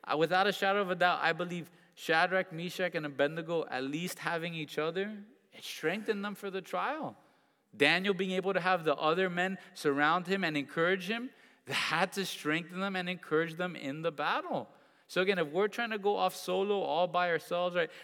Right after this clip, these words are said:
When did David fall into temptation with Bathsheba? When he was all alone. When he should have been at war with his brothers, and he was at home all alone, doing what was comfortable. And that's, again, a dangerous place to be.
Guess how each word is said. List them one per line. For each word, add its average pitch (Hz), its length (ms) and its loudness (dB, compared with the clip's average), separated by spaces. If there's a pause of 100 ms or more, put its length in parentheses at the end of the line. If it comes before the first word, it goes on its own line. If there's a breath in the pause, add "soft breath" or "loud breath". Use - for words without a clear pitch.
When 180 180 0
did 185 200 2
David 185 340 0
fall 175 260 -2
into 185 220 -6
temptation 170 560 -6
with 165 120 0
Bathsheba? 185 640 0 (500 loud breath)
When 123 120 -8
he 165 80 0
was 170 140 0
all 170 220 4
alone. 180 520 -2 (260)
When 151 140 0
he 160 100 0
should 170 220 -2
have 180 100 -2
been 180 160 0
at 196 280 4
war 185 460 4 (220 loud breath)
with 135 160 4
his 135 180 0
brothers, 147 840 4 (560 soft breath)
and 127 140 -6
he 139 60 0
was 135 120 2
at 123 120 2
home 147 260 -2
all 135 220 2
alone, 117 440 -2
doing 156 340 0
what 143 240 0
was 139 400 0 (160)
comfortable. 104 640 -6 (680 soft breath)
And 120 140 -4
that's, 135 200 2
again, 165 300 0
a 143 40 -6
dangerous 156 520 -4
place 185 280 -6
to 190 100 -6
be. 220 320 -8